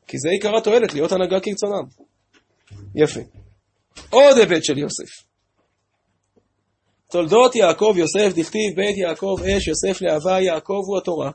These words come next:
כה דברי כאש,' והוא למעלה מהטבע. רק העצה להיות נכנס אור התורה בנפש האדם, הוא על ידי החשק והתלהבות, והוא בחינת יוסף הצדיק." אז עכשיו בסוף מוסיף לנו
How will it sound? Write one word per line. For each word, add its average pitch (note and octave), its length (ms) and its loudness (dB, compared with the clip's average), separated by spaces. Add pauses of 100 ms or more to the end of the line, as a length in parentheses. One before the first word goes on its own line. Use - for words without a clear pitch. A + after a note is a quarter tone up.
כה F#3 80 -6 (140)
דברי E3 300 -6
כאש,' - 360 -14
והוא D3 140 -8
למעלה E3 260 -4
מהטבע. B2+ 400 -12 (1040)
רק B2+ 160 -6
העצה C3 280 0
להיות C#3 240 -4
נכנס C3+ 360 -6
אור C#3 200 -4
התורה C#3 760 -6 (260)
בנפש C#3+ 500 -6
האדם, C#3+ 680 -6 (800)
הוא C#4 200 6
על C4 100 6
ידי A#3+ 200 4
החשק A3+ 440 0
והתלהבות, C3+ 1160 -12 (680)
והוא G3+ 500 6
בחינת A#3+ 400 0
יוסף A3 340 -4
הצדיק." C#3 720 -14
אז C#3 100 -20
עכשיו F#3 200 -8
בסוף F#3 220 -10
מוסיף F3 240 -10
לנו F3+ 160 -6